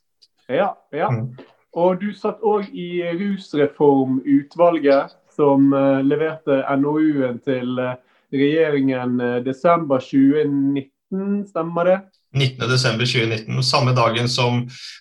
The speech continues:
Speaker 2: Oslo politidistrikt, eh, signerte et, eh, brev hvor de ve-, altså, de bestemte seg for at de skulle fortsette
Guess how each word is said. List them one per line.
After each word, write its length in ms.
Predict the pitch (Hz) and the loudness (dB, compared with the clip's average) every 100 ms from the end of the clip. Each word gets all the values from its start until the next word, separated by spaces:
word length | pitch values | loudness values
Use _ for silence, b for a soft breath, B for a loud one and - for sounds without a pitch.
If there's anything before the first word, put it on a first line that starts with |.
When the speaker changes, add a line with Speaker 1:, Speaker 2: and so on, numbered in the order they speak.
| - | -6
Speaker 2:
Oslo 380 | 131 - 110 107 | -4 -2 -4 -4
politidistrikt, 1000 | 117 113 117 101 98 113 110 - _ | -2 -2 -2 -4 -4 -4 -4 -6 _
eh, 920 | 110 110 110 110 110 110 110 110 110 107 | 0 4 4 4 4 2 2 0 0 -4
signerte 1000 | - 123 107 92 - 101 101 101 101 | -6 -4 -2 -2 -2 0 2 2 2
et, 240 | 98 - - | -2 -6 -6
eh, 240 | 101 104 | -4 -4
brev 300 | 101 98 95 | -2 -2 -2
hvor 140 | 101 101 | -6 -6
de 440 | 98 98 98 98 95 | -4 -2 -2 -2 -2
ve-, 220 | 95 90 | 0 0
altså, 180 | 117 110 | -2 -6
de 180 | 110 104 | -4 -6
bestemte 400 | 104 - 92 - | -4 -4 -6 -6
seg 220 | - 98 | -4 -4
for 80 | 98 | -4
at 80 | 98 | -8
de 80 | 90 | -8
skulle 260 | - 101 101 | -8 -8 -12
fortsette 1000 | 95 - - 95 - - 98 98 95 | -14 -12 -4 -4 -4 -4 -4 -2 -6